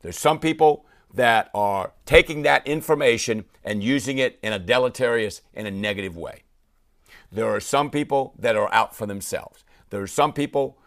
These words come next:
that are not doing what God has to do, and the people of Philippi need to be aware of that. You and I need to be aware of that. You need to be aware, uh, and be,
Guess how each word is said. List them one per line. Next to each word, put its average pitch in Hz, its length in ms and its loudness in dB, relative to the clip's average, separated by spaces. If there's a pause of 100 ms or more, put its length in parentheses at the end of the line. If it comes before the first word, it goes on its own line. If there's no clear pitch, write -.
(140)
that 110 260 -2
are 98 140 -6
not 113 360 2
doing 113 260 -4
what 104 140 -6
God 95 260 -2
has 90 220 -8
to 95 80 -14
do, 104 280 -6
and 95 260 -8 (340)
the 107 80 -6
people 147 320 0
of 135 80 -2
Philippi 120 460 2
need 113 200 -6
to 104 60 -8
be 95 120 -6
aware 101 320 4
of 156 100 2
that. - 280 0
You 98 240 -4
and 95 140 -4
I 139 200 8
need 170 180 -4
to 160 60 -8
be 160 120 -4
aware 160 320 0
of 156 80 -4
that. 170 300 -2
You 110 160 -6
need 110 200 -4
to 107 60 -6
be 107 160 -4
aware, 131 720 2 (420)
uh, 101 380 -2
and 104 260 -2
be, 107 400 -8